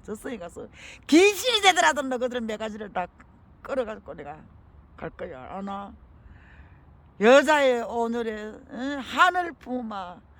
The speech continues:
서리가 내린다는 말이 있어요.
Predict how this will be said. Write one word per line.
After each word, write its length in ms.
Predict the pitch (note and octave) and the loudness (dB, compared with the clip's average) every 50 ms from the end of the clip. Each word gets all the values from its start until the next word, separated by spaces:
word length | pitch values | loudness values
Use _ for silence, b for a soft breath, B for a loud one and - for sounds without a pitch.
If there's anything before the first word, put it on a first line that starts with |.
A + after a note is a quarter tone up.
| B B B B B B | B B B B B B
서리가 500 | - - F4 F#4+ G4 G4+ F#4+ - - G3 | -14 -10 -6 -4 -4 -2 -2 -2 -2 -4
내린다는 580 | G3 F#3+ F#3+ F3+ - A3+ - E3+ E3 E3 E3+ | -8 -12 -14 -12 -12 -12 -12 -12 -14 -16 -18
말이 380 | F3+ E3 D3 D3 E3 G3 C4+ E4+ | -16 -14 -10 -6 -2 -2 0 -2
있어요. 840 | C#4+ - - F3+ E3 C#3+ B2 C#3+ D3 D3+ E3 E3 E3 D#3+ D3+ - | -2 -4 -10 -14 -14 -12 -14 -14 -14 -12 -14 -14 -14 -16 -18 -20